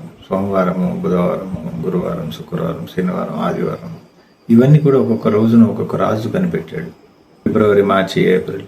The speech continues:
చూడండి, ఫిబ్రవరి ఉంది, ఫిబ్రవరిని ఫిబ్రిక్ అనే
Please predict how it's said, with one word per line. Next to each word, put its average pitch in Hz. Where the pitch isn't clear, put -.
చూడండి, 120
ఫిబ్రవరి 113
ఉంది, 107
ఫిబ్రవరిని 123
ఫిబ్రిక్ 117
అనే 92